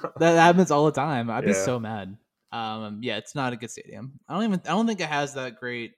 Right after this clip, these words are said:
Speaker 2: of, like, capacity. Like, I, th-, I think, I don't think a lot of people can go to that park anyway.
Speaker 1: Easy to sell out.
Speaker 2: Yeah. Um, yeah, so Fenway's my, not in order, so number one, Fenway.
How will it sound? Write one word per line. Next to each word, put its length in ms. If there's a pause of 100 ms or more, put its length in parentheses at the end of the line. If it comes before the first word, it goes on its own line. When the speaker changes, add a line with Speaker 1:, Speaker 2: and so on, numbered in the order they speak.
Speaker 2:
of, 240
like, 180
capacity. 600
Like, 160
I, 40
th-, 180
I 80
think, 240 (800)
I 40
don't 60
think 100
a 40
lot 140
of 60
people 160
can 100
go 120
to 60
that 160
park 220
anyway. 180
Speaker 1:
Easy 140
to 60
sell 240
out. 240 (1600)
Speaker 2:
Yeah. 100 (800)
Um, 480
yeah, 100
so 260
Fenway's 540
my, 440 (220)
not 220
in 60
order, 240
so 200
number 240
one, 140
Fenway. 480